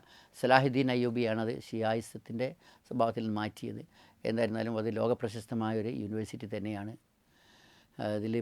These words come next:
പഠിച്ച ആൾക്കാർ ഇന്ത്യയിൽ മ-, മലയാളികളുടെ കൂട്ടത്തിലുണ്ട്. ഇപ്പോഴും മലയാളി കുട്ടികൾ ഏകദേശം നൂറ്റൻപതിൻ്റെ ഇരുന്നൂറിൻ്റെ ഇടയ്ക്ക് കുട്ടികൾ അവിടെ ഉണ്ടാവാറുണ്ട്. ഞങ്ങൾ പോകുമ്പോൾ, ഇപ്പോൾ ഗൈഡായിട്ട് പോയിട്ട് പോകുമ്പോൾ കാണാറുണ്ട്.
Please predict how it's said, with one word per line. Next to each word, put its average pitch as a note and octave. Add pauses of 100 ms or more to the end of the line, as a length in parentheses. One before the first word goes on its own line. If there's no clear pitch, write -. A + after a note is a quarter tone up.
പഠിച്ച G#2
ആൾക്കാർ A2+ (640)
ഇന്ത്യയിൽ A2 (600)
മ-, B2
മലയാളികളുടെ A2
കൂട്ടത്തിലുണ്ട്. G#2
ഇപ്പോഴും E3+
മലയാളി C3+ (220)
കുട്ടികൾ A#2
ഏകദേശം A2
നൂറ്റൻപതിൻ്റെ G#2+
ഇരുന്നൂറിൻ്റെ G#2+
ഇടയ്ക്ക് G2+
കുട്ടികൾ G#2+ (380)
അവിടെ A#2
ഉണ്ടാവാറുണ്ട്. G#2+
ഞങ്ങൾ G#2+ (100)
പോകുമ്പോൾ, G#2+ (140)
ഇപ്പോൾ G#2+
ഗൈഡായിട്ട് G#2
പോയിട്ട് G#2
പോകുമ്പോൾ A2+ (380)
കാണാറുണ്ട്. D3